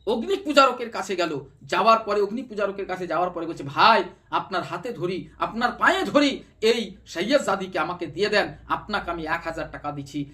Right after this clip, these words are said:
এক হাজার দিরহাম আপনাকে দান করছি, আপনি এক হাজার পরিবর্তিতে আমাকে সৈয়দ জাদিকে দিয়ে দেন, আমি এর সম্মান প্রদর্শন করব,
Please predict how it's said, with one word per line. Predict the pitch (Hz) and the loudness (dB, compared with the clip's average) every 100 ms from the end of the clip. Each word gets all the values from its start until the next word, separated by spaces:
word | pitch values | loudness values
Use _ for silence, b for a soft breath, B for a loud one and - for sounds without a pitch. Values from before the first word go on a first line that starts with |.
| B | B
এক | 180 202 | -2 0
হাজার | 196 196 180 | -2 -2 -2
দিরহাম | 185 247 233 | 0 2 0
আপনাকে | 220 214 214 | -4 -6 -6
দান | - 170 214 | -4 -4 -4
করছি, | 208 - - - B B | -6 -6 -6 -6 B B
আপনি | 190 220 | -2 0
এক | 214 196 196 | 0 0 -2
হাজার | 233 220 | -2 -2
পরিবর্তিতে | 185 180 175 - 208 170 151 - | -2 -4 -4 -8 -8 -6 -6 -8
আমাকে | 151 180 175 | -6 -4 -6
সৈয়দ | - 175 196 | -8 -6 -2
জাদিকে | 170 156 156 | -2 -4 -8
দিয়ে | 131 160 | -2 0
দেন, | 185 170 139 B - | 2 2 0 B 0
আমি | 214 233 | 2 2
এর | 185 | -2
সম্মান | 175 185 226 220 | -4 -2 -2 -2
প্রদর্শন | 175 175 170 | -4 -6 -8
করব, | 151 151 151 | -8 -6 -6